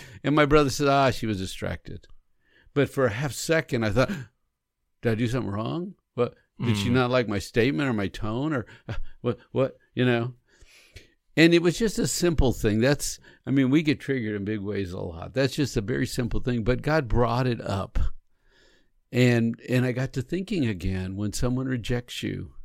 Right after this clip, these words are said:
Speaker 1: when someone doesn't like you, when they say, "That's a dumb idea," or, "Why are you acting like that?"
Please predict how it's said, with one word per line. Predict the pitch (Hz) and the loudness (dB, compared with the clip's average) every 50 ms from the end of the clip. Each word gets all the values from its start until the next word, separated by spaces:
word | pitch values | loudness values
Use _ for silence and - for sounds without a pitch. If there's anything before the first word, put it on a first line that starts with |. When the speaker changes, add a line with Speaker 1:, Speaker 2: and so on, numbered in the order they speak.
| - - _ _ _ _ _ _ _ _ _ _ | -18 -20 _ _ _ _ _ _ _ _ _ _
Speaker 1:
when | - 120 | -4 -2
someone | - - 139 139 135 131 | -2 0 0 0 0 0
doesn't | 120 131 117 - 117 104 | -2 -2 -2 -2 -4 -4
like | 101 101 104 110 - - - | -4 -4 -4 -6 -8 -8 -8
you, | 95 92 | -6 -4
when | 92 104 110 | -4 -2 -2
they | 110 104 | -2 -2
say, | - - - | -2 -4 -4
"That's | 123 127 123 - - | -4 -6 -6 -6 -6
a | 113 | -6
dumb | 98 - 110 104 107 101 | -4 -4 -6 -6 -6 -8
idea," | 101 98 95 - - 104 98 95 98 92 92 98 120 | -10 -12 -10 -10 -10 -8 -8 -10 -10 -12 -12 -6 -2
or, | 123 120 | 0 0
"Why | 117 151 | 2 0
are | 165 | 0
you | 175 170 139 | 0 0 -2
acting | 117 117 123 - - 110 | -2 -4 -6 -6 -6 -6
like | 92 87 87 - - | -6 -6 -8 -10 -12
that?" | - 87 82 82 - | -12 -12 -12 -14 -16